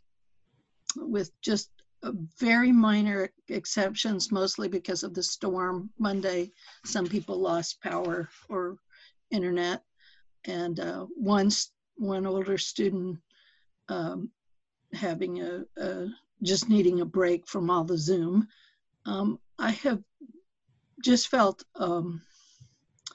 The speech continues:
a re-strengthening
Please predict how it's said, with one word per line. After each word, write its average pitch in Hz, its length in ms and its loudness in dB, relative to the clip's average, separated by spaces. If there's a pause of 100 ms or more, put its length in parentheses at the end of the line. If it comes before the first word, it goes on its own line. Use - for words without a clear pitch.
(2750)
a 214 100 2
re-strengthening 220 1400 4